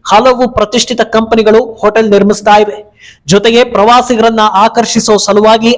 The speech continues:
ಐಷಾರಾಮಿ ಗೆಸ್ಟ್ ಹೌಸ್ಗಳು, ಹೋಮ್ ಸ್ಟೇಗಳು ತಲೆ ಎತ್ತಲಿವೆ. ಇನ್ನು ಪ್ರವಾಸೋದ್ಯಮ ಅಭಿವೃದ್ಧಿಗೆ ಬೇಕಾಗುವ ಮತ್ತೊಂದು ಹಾಗೂ ಪ್ರಮುಖ ಸೌಕರ್ಯ ಅಂದ್ರೆ ಅದು ರಸ್ತೆ ಸಂಪರ್ಕ.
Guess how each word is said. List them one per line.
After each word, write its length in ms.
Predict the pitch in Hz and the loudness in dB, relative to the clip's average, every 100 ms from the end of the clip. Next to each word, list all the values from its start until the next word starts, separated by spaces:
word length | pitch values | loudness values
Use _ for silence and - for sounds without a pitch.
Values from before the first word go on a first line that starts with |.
| 226 | 0
ಐಷಾರಾಮಿ 640 | 220 220 240 220 214 208 | 0 0 0 2 0 0
ಗೆಸ್ಟ್ 300 | 175 196 - | -2 -4 0
ಹೌಸ್ಗಳು, 720 | 220 214 208 202 226 - - | -2 -2 0 2 0 -4 -16
ಹೋಮ್ 280 | - 226 254 | -2 0 0
ಸ್ಟೇಗಳು 440 | 226 233 220 214 220 | -2 -2 2 2 0
ತಲೆ 300 | 196 196 220 | 0 2 2
ಎತ್ತಲಿವೆ. 600 | 220 220 214 - - _ _ _ _ _ _ | 0 0 -2 -4 -20 _ _ _ _ _ _
ಇನ್ನು 340 | 185 269 269 269 | 0 2 0 0
ಪ್ರವಾಸೋದ್ಯಮ 720 | 208 247 262 262 254 233 233 | 0 2 2 2 0 0 0
ಅಭಿವೃದ್ಧಿಗೆ 420 | 220 226 208 220 | 0 0 0 0
ಬೇಕಾಗುವ 560 | 208 220 220 214 208 190 | 0 0 0 2 0 0
ಮತ್ತೊಂದು 460 | 190 - 240 240 233 | -2 0 -2 0 0
ಹಾಗೂ 280 | 208 202 | 0 0
ಪ್ರಮುಖ 460 | 196 185 202 262 254 | -2 -2 -2 -2 -2
ಸೌಕರ್ಯ 540 | 226 196 208 226 220 190 | -2 0 0 0 2 0
ಅಂದ್ರೆ 540 | 196 220 202 220 - - | 0 0 0 -2 -6 -4
ಅದು 240 | 196 196 | -2 0
ರಸ್ತೆ 400 | 160 196 - 233 | 0 -2 -2 -4
ಸಂಪರ್ಕ. 420 | 220 196 208 202 | -2 -4 -4 -4